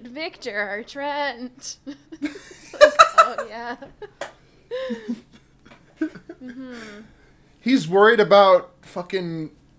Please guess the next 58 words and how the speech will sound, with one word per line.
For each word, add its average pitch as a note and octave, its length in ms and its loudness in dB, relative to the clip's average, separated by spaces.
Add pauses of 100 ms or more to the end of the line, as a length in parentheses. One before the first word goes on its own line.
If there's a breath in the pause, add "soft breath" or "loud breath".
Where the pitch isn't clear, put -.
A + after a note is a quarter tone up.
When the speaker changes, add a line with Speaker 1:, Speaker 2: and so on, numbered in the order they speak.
(1600 loud breath)
Speaker 2:
I, F3 280 2 (120)
I F#3 80 4
had A3+ 220 8
a G#3 40 6
funny D#3+ 300 2
joke, C3+ 360 2
but D3+ 100 0
I D#3 80 2
couldn't F#3+ 240 2
think G3+ 160 -2
of F3+ 140 0
a, D#3+ 40 -6 (340 loud breath)
I A3+ 60 6
couldn't C#4+ 220 2
think E4 140 0
of D4+ 60 2
a A3 40 6
word F3+ 240 2
that E3 80 -8
started F3+ 240 2
with D#3+ 120 2
V D#3 400 0
that F3 140 2
was D3 100 -2
a D3 80 0
color, F#3 580 2
and E3 240 4
then F3 80 2
I F3+ 60 8
was F3+ 100 4
gonna F#3 100 2
say F3+ 120 2
trout. D3+ 420 4
Oh, B3 100 8
he's A3+ 180 6
worried C#4 140 6
about B3+ 180 10
Violet G3 480 8
Trout. D3+ 640 2 (800 loud breath)
He's A3+ 140 12
worried E4 220 12
about A3+ 160 12
violent G#3 600 8
trout. C3 680 4
He's E3+ 140 0
worried G#3 140 10
about A3 180 8
very E3+ 300 4
angry D#3+ 440 2
trout E3 340 4
that D3 80 0
are D3+ 100 4
out, C#3+ 160 6
out C#3 160 4
to D#3 80 -4
fuck D3 260 -2
him E3 100 -2
up. B2+ 280 2